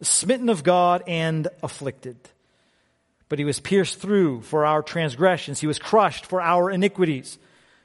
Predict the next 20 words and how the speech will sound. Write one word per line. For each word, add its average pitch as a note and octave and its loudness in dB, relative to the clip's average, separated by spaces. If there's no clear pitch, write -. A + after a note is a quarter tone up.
The D#3 -2
chastening G3+ 0
for F#3 -2
our G#3+ 4
well-being G#3 2
fell G#3+ 2
upon F#3 0
him, G#3 4
and F3 0
by E3 2
his A#3+ 0
scourging G3+ 0
we D3+ 0
are E3+ 0
healed. C3+ -4
All D3+ 2
of C3+ -4
us, C3 -6
like C3 -2
sheep, - -6